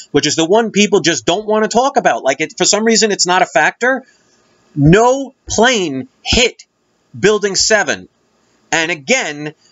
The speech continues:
the building did not topple over because people are saying, "Oh, there were explosions." Well, where would the explosions come from if it wasn't from the plane?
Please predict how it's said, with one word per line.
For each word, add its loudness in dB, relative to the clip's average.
the 0
building -2
did -4
not -2
topple 0
over 2
because 0
people 0
are -4
saying, 0
"Oh, 2
there -2
were 2
explosions." 0
Well, 0
where 2
would -6
the -2
explosions 0
come -2
from 0
if -4
it -4
wasn't 0
from 0
the 0
plane? -2